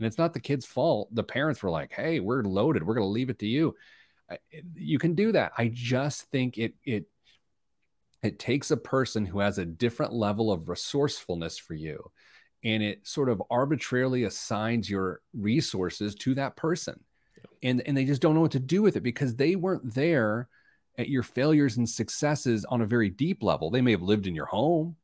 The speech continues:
Speaker 1: They may have been upstairs listening to, you know, Kids Bop in their bedroom while all this was going on, but they just don't have the context that they need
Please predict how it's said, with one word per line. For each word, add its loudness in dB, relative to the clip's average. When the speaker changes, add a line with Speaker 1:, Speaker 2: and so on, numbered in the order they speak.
Speaker 1:
They 2
may 4
have 0
been 0
upstairs -2
listening 2
to, -6
you -8
know, -10
Kids 0
Bop 0
in 0
their 2
bedroom 4
while 6
all 8
this 0
was -6
going 2
on, 4
but -2
they 4
just 0
don't 4
have -2
the 2
context -2
that -2
they 2
need 0